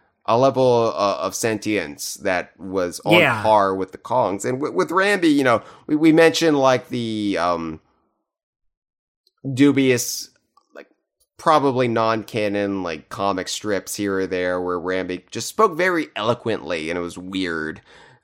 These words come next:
Speaker 1: Um,
Speaker 2: <laughs> I forgot about that.
Speaker 1: Yeah, but Squawks, it is confirmed. It's the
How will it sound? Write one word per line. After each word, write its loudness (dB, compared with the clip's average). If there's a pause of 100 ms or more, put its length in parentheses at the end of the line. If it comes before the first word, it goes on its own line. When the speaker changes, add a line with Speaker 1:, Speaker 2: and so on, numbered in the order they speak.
Speaker 1:
Um, 6
Speaker 2:
<laughs> 4 (920)
I 6
forgot 6
about 4
that. 4
Speaker 1:
Yeah, 4 (120)
but 6 (640)
Squawks, 4
it 4
is 2 (180)
confirmed. -2 (500)
It's 0
the 0